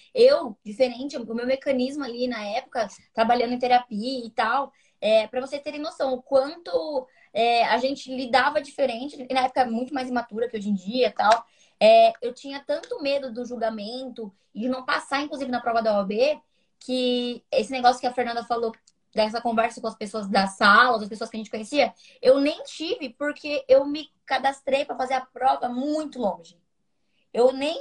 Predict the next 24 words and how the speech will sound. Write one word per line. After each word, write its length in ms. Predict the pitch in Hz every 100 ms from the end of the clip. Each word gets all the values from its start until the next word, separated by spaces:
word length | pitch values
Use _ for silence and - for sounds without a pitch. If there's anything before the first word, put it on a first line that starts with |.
| 554
eu 140 | 277 294
não 160 | 330
queria 280 | - 339 339
nem 220 | 330 349
lidar 580 | 370 302 285 285 330 -
com 140 | - 311
as 140 | 311
pessoas 840 | 254 - 294 254 254 302 - - _ _ _ _ _ -
de 100 | 277
perto. 440 | - 294 277 262
Então, 180 | 233 254
eu 100 | 254
fui 100 | 277
fazer 180 | 277 285
a 40 |
prova 180 | 269 262
com 120 | 262
pessoas 260 | 285 285 285
totalmente 460 | 294 311 302 285
desconhecidas, 480 | - 302 330 - 247
porque 120 | 262
eu 100 | 254
não 80 | 285
queria 380 | 320 269 247